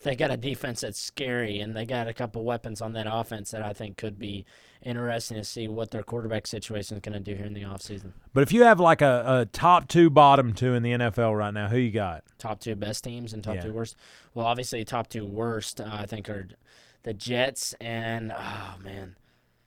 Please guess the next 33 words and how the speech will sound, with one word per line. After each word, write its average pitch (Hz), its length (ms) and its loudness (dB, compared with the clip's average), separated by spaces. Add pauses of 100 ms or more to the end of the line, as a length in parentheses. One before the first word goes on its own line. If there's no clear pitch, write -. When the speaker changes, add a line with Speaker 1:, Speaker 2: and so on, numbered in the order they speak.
(480)
Speaker 1:
The 117 100 -8
Jets, 127 380 -2
the 120 100 -8
Jaguars 127 640 -4
aren't 127 160 -6
too 123 160 -6
good, 120 340 -2
so 120 120 -4
I'd 110 60 -6
probably 120 220 -4
go 113 100 -2
Jets, 117 360 -6
Jaguars 120 720 -4
at 120 80 -8
the 123 80 -6
Speaker 2:
Jets, 147 180 4
Speaker 1:
bottom 123 140 -2
two. 117 80 2
Speaker 2:
Jags, 113 400 0
I 127 80 -4
get 127 180 -4
it. 208 180 -10
Speaker 1:
Um, 117 300 -4
top 143 340 -2
two, 196 460 2
I 143 120 -2
think, 131 360 -6
uh, 107 400 -4 (380)
gotta 120 200 0
be 117 140 -8
Chiefs 123 600 -6
up 135 160 -4
there, 127 340 0